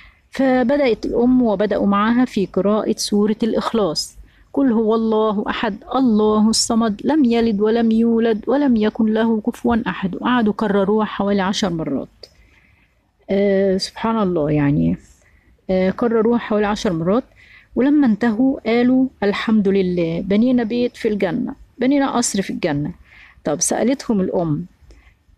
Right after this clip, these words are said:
"ماذا تريدون أن تضعوا في هذا القصر؟" قالوا: "إحنا نريد كنوزاً يا أمي". فبدأوا يرددون: "لا حول ولا قوة إلا بالله"، برضو كرروها حوالي عشر مرات.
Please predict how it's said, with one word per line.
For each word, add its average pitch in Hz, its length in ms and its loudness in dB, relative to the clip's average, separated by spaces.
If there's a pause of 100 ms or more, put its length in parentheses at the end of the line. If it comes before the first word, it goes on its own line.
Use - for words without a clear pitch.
(180)
"ماذا 311 380 2
تريدون 226 520 0
أن 190 220 -2
تضعوا 220 360 0
في 185 280 0
هذا 185 440 0
القصر؟" - 640 -6 (1120)
قالوا: 226 500 2 (600)
"إحنا 214 320 0
نريد 208 400 2
كنوزاً 208 480 2
يا 262 360 2
أمي". 247 240 2 (460)
فبدأوا 226 520 2
يرددون: 202 580 0
"لا 220 280 0
حول 208 400 0
ولا 208 300 0
قوة 214 360 -2
إلا 208 340 0
بالله"، 202 420 0
برضو 190 360 -2
كرروها 185 520 0
حوالي 196 400 0
عشر 190 340 0
مرات. 180 360 -2